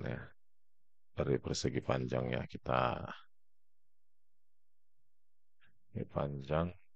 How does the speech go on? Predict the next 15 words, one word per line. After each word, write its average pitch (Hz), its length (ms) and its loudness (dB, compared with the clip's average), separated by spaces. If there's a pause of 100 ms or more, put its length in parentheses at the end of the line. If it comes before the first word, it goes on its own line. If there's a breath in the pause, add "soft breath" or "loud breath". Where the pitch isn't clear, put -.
(160)
kita - 380 2 (1200)
ciptakan - 640 8
di 78 80 4
sini, 78 320 6
eh, 69 600 6 (1900)
array 52 560 2
P - 40 -18 (200)
S - 320 2
G 65 160 6 (160)
aja 123 240 2
namanya, 90 720 4 (160)
terus - 640 0 (800)
new 80 640 4 (1700)
persegi - 480 4
panjangnya. 62 720 4